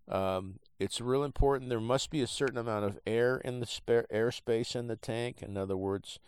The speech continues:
you gotta really kinda pay attention to, like, usually the side or the top of the tank will tell you how high to fill it, okay? It's important that you, um, you know, pay attention to that because there is, you're not supposed to fill it all the way right up to the top.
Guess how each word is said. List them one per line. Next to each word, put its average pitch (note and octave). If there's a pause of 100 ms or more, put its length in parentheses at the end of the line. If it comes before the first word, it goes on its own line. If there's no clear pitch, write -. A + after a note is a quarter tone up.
(320)
you -
gotta A2
really A2+
kinda G#2+
pay A2
attention G#2
to, F#2+
like, F2+
usually G#2
the F#2+
side G2+
or G2
the F2+
top G2+
of -
the F#3+
tank G#2+
will -
tell G2+
you F#2 (340)
how G2
high G#2
to -
fill G#2+
it, A2+ (440)
okay? G2+ (380)
It's G2+
important G#2+
that G2
you, F#2 (420)
um, F2+
you F#2
know, F2+
pay G2+
attention G2+
to G2+
that G2+
because G2+
there G#2
is, G#2+
you're G2+
not A2
supposed -
to -
fill A2
it G2+
all G2
the G2
way G2
right F#2+
up F#2
to F#2+
the E2+
top. F#2